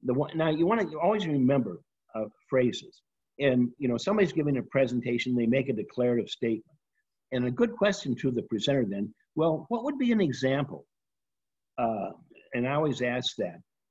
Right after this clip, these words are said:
"What would be an example?" <clears throat> in this case, what evidence do you have that corrosion may have c-, occurred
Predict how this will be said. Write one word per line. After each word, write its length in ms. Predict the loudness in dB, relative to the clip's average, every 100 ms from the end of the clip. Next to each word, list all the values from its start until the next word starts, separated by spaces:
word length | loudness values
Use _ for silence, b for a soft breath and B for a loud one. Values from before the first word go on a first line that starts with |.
| -10
"What 240 | -2 0
would 140 | 0 0
be 180 | 0 0
an 60 |
example?" 540 | -2 -2 -4 -6 -12 _ _ _ _ _ _
<clears throat> 360 | -2 -2 -4 -16 _ _ -4
in 100 | 0
this 160 | 2 0
case, 360 | -2 0 2 0 -2
what 160 | -2
evidence 500 | 2 0 2 -2 -4
do 80 | -2
you 60 | -2
have 320 | 0 -4 -4
that 160 | -8 -8
corrosion 440 | -2 0 0 -2
may 140 | -2 -2
have 120 | -6 -8
c-, 80 | -12 -10
occurred 500 | -10 -4 0 0 -4